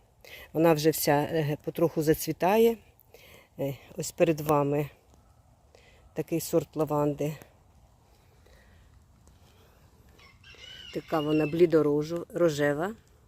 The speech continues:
Називається естеджан.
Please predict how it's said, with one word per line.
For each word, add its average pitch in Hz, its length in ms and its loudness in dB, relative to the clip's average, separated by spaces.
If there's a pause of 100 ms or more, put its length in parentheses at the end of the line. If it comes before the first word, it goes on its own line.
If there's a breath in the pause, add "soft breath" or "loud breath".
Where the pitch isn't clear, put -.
(520 soft breath)
Називається 151 840 -2
естеджан. 143 880 -4